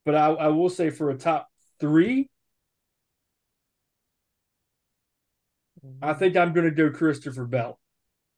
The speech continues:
I wanna say Shane because I think the pressure's on him. If he's coming full time, he's gotta, you know, perform at a steady clip every time he comes.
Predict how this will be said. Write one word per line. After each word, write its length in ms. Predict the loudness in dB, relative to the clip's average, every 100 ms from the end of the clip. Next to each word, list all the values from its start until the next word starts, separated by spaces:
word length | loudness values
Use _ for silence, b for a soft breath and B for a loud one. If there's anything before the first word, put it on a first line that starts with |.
| _ _ _ _ _ 0
I 80 |
wanna 220 | 4 4 4
say 220 | 4 2
Shane 500 | 2 2 2 2 -2
because 260 | -6 -4
I 100 | -4
think 340 | -2 -2 -4 -6 _ _ _ _ _ -10
the 80 | -10
pressure's 460 | 2 2 4 0
on 260 | 2 2 2
him. 200 | 0 -2
If 80 | -2
he's 160 | -2 0
coming 260 | 0 0
full 240 | -2 -4 -2
time, 480 | -2 -2 -2 -4 -8 _ _ _ _ -8
he's 160 | -6
gotta, 360 | 0 2 2 -2 -14 _ _ -6
you 100 | -4
know, 260 | -4 -6 -12 _ _ _
perform 420 | -6 -4 0 2 2
at 80 |
a 60 | 0
steady 300 | 0 0 0
clip 340 | 0 -2 -2 -2
every 180 | -4
time 220 | -2 -2 -2
he 80 |
comes. 520 | -2 -2 -2 -4 -12